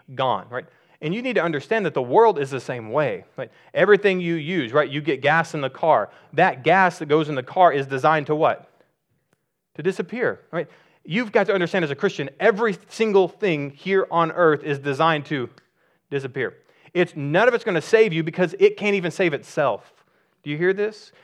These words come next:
These things can't save you nor fulfill you because they're not even designed to last. The only thing that's designed to last is those things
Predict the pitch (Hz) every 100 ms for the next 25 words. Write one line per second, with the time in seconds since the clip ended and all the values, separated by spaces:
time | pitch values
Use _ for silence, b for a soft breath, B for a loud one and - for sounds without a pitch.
0 | b b _ 127 175 233 - 208 196 170
1 | 180 143 120 196 196 180 185 156 131 127
2 | - 196 175 151 165 135 127 175 175 151
3 | 147 139 139 135 127 131 139 127 123 113
4 | 120 98 - - _ _ _ _ _ _
5 | _ 131 170 240 214 190 185 170 156 135
6 | 143 139 127 117 113 113 - B B -
7 | 143 131 b 165 185 180 165 151 139